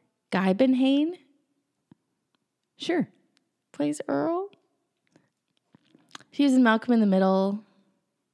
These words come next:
Speaker 1: And yeah, like, one episode of every T V show that's ever
Speaker 2: Yeah.
Speaker 1: been on T V.
Speaker 2: Weeds, My Name is Earl, C S I,
Speaker 1: Yeah.
Speaker 2: Dexter. <laughs>
Speaker 1: True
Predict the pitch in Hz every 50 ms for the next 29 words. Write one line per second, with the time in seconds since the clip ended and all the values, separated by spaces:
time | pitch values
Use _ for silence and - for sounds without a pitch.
0 | _ _ _ _ _ _ _ _ _ _ _ _ _ _ _ _ _ _ - -
1 | 190 180 170 170 170 170 170 - - 175 180 - 185 180 180 180 175 185 180 180
2 | - - - - 180 175 180 170 175 - - - 175 175 190 175 170 165 170 170
3 | - - - 180 190 180 170 - - 170 160 160 160 - 160 165 - 190 170 165
4 | 160 156 240 208 180 165 160 156 156 156 160 170 185 196 160 175 220 226 196 160
5 | 151 156 175 202 185 185 185 185 180 180 180 175 - - 175 180 175 165 156 151
6 | 139 143 151 147 - - - 208 196 190 180 - - 185 165 156 147 139 131 123
7 | 123 208 196 185 175 202 190 170 175 185 190 - 180 160 156 147 143 156 226 -
8 | - 427 349 339 339